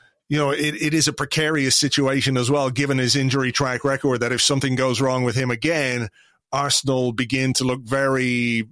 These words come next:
um, a bit callow in there. That would be, um, maybe that's a bit harsh, but you know what I mean? There's, there's, there's a definite lack of experience. You know, you could use Elneny, but that's not going to excite anyone.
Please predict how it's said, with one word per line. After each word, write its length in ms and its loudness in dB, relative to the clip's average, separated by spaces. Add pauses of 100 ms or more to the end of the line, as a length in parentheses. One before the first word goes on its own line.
(320)
um, 800 -2 (340)
a 80 -6
bit 180 -4
callow 400 0
in 160 0
there. 240 0
That 200 -2
would 120 -6
be, 460 -2
um, 560 -4
maybe 240 -2
that's 240 -2
a 120 -6
bit 220 -4
harsh, 420 -2
but 120 -4
you 80 0
know 80 2
what 100 2
I 40 0
mean? 340 0
There's, 280 0
there's, 320 0 (440)
there's 160 2
a 20 -2
definite 400 -2
lack 300 -2
of 100 -4
experience. 840 0 (220)
You 140 -2
know, 160 0
you 180 -6
could 160 -2
use 220 0
Elneny, 540 0
but 200 -4
that's 260 -2
not 140 -2
going 220 0
to 40 -2
excite 460 -2
anyone. 560 -2